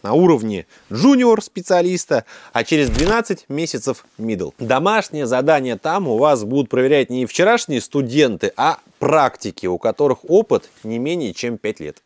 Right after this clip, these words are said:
Да и более того, на защиту дипломов туда приходят, э, специалисты крупных компаний, такие как, например, Икс пять Retail Group. Там есть также карьерный центр, который помогает вам с резюме и тестовыми заданиями. Вы поймите, что сейчас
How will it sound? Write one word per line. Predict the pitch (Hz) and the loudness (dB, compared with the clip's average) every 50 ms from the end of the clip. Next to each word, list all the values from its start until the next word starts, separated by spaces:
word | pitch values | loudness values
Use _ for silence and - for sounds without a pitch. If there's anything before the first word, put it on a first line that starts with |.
| _ - | _ 0
Да | 123 147 | 2 4
и | 147 | 4
более | 139 143 202 220 214 185 - | 4 6 4 6 6 4 4
того, | - 139 139 151 151 139 120 | 4 4 4 6 6 4 4
на | 113 139 147 143 131 | 4 2 2 2 2
защиту | 113 135 143 143 - - 208 - 147 | 4 4 2 4 4 2 2 2 2
дипломов | 123 110 127 - 165 196 233 226 175 - | 0 0 0 2 2 4 4 4 2 0
туда | - 120 151 165 | 2 2 2 2
приходят, | 151 - 143 135 - - 180 180 151 151 - - - - | 2 2 2 0 4 4 4 4 4 4 2 0 -4 -6
э, | 110 104 110 113 110 104 95 | -2 0 2 2 2 2 0
специалисты | - - - 131 - - 143 147 180 208 185 - - 143 | -2 -6 -8 -4 0 2 2 4 4 2 2 2 0 -2
крупных | - - 190 226 190 - 151 123 - | 2 4 4 4 4 2 -2 -2 0
компаний, | - 120 123 110 - 175 202 202 165 | 0 0 0 2 2 2 4 4 2
такие | - 117 107 - - 170 180 - | 2 2 0 0 0 -2 -2 0
как, | - 143 135 - - | 2 0 0 0 -2
например, | 110 - 113 131 139 120 | -8 -4 -2 0 2 2
Икс | 107 - - - | 0 0 -4 -2
пять | - 151 151 147 - 110 | 0 0 0 0 0 -4
Retail | 101 - - 135 131 123 123 | -4 0 2 4 4 4 2
Group. | - 104 104 - - _ - | 2 0 -2 -2 -4 _ -2
Там | 151 143 135 127 | 0 0 0 2
есть | 135 139 117 - | 0 0 0 2
также | - 147 123 110 113 - | 0 0 0 0 -2 0
карьерный | - 123 131 156 165 - 120 120 113 | 0 2 4 4 4 4 2 0 -4
центр, | - - 185 220 214 175 131 - | -2 2 2 2 2 2 0 -2
который | - 135 123 - 175 170 156 139 | 0 0 0 4 4 4 4 4
помогает | - 131 123 135 139 147 170 156 131 - 123 | 2 2 0 0 2 4 4 4 4 2 2
вам | 131 143 127 101 | 2 2 0 0
с | - - | -2 -2
резюме | 123 120 110 131 147 170 214 233 220 | -2 0 0 0 0 2 2 2 2
и | - - 160 196 185 151 - - - | 0 -2 -4 -4 -4 -6 -8 -8 -2
тестовыми | - 156 151 - - 143 131 127 120 | 0 2 2 2 0 0 0 0 2
заданиями. | 104 104 - 107 101 92 87 80 76 73 71 | 2 2 2 2 2 0 -2 -4 -8 -8 -4
Вы | - 139 135 | -2 -2 0
поймите, | - 180 190 208 233 220 - - 117 | 2 2 2 4 2 2 2 0 -2
что | - - 151 151 135 | -2 2 2 2 2
сейчас | - - 147 - 202 208 202 185 - - - | 2 -2 -2 2 2 4 4 4 2 0 -6